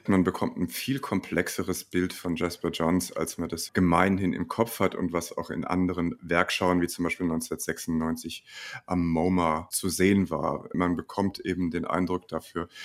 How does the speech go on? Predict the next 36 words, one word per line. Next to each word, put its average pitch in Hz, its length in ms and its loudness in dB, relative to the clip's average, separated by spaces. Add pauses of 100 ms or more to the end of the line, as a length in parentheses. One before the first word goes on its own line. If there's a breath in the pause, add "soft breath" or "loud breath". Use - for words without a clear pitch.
(260 loud breath)
dass - 180 -10
er 92 160 -2
mehr 90 640 4
gemacht 85 440 -2
hat - 240 -4
als 80 320 -4
nur 98 400 2 (380 loud breath)
diese 87 220 -6
ikonischen 87 640 0
Werke, 80 260 0
die - 140 -12
Fahnen, 92 500 2
von 90 180 -4
denen 85 200 0
Sie 85 120 -8
gesprochen 85 540 -6
haben, 87 220 -2
oder 80 200 -6
die - 140 -20
Zielscheiben, 95 640 2 (380 loud breath)
sondern 92 400 4
dass - 220 -4
er - 120 4
eben 98 400 4 (120)
nicht 95 420 2
nur 101 160 0
kalt 98 400 2
und 104 160 -2
abstrakt - 500 -2
war, 92 180 2
sondern 85 280 -2
auch - 180 -6
ein 87 80 -4
sehr 82 220 0
empfindsamer 87 720 -2
Künstler, - 500 -6